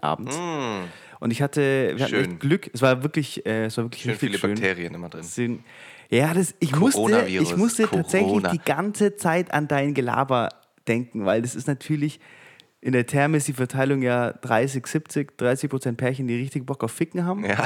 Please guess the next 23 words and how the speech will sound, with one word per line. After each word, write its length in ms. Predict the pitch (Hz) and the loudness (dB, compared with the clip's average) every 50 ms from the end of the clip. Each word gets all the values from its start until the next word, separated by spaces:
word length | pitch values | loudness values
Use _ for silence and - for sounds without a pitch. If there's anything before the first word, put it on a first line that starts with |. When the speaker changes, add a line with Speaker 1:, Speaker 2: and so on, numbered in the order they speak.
| - - - | -2 0 0
Speaker 1:
und 140 | 139 147 - | 0 2 2
siebzig 280 | 170 165 147 - 156 | 4 4 4 2 4
Prozent 500 | 139 160 - 143 135 - 147 135 127 - | 2 2 2 2 0 0 -2 -2 0 0
Speaker 2:
<laughs> 20 | - | 0
Speaker 1:
alte 260 | 101 123 127 - 131 | 0 0 0 0 0
Menschen, 520 | 123 113 117 123 120 - 120 110 104 - - - - - | 0 0 0 0 -2 -2 -4 -4 -4 -4 -8 -12 -10 -4
die 180 | 120 117 107 - - - - _ _ _ - | -2 -2 -2 -2 -4 -8 -18 _ _ _ -2
einfach 280 | - 117 120 120 127 120 | 0 0 0 0 -2 -2
nur 140 | 120 117 110 117 | -2 -2 -4 -2
Speaker 2:
Ja. 140 | 113 107 110 | 0 0 2
Speaker 1:
versuchen, 280 | 131 123 117 123 110 | 2 0 -2 -2 0
dass 180 | 101 104 104 - | 0 -2 -2 -2
das 200 | - 110 - - | -10 -8 0 2
Heilbad 500 | 113 110 113 98 110 104 98 101 - - - - - - | 2 2 4 4 4 2 2 2 -2 -8 -20 -20 -18 -12
sie 200 | - - 127 123 | -8 -2 -2 0
irgendwie 300 | 110 127 127 127 117 113 | 0 2 2 2 2 0
noch 100 | 110 117 | 0 0
über, 160 | 110 104 104 | 0 0 0
über 340 | 104 101 - - 113 107 107 | -2 -2 -4 -4 -2 -2 0
den 40 | 98 | 0
Damm 180 | 110 104 110 104 | 0 0 0 0
bringt. 280 | 95 95 107 127 139 - | -2 -2 -2 -2 0 0
Speaker 2:
Ja. 140 | 107 - | -2 0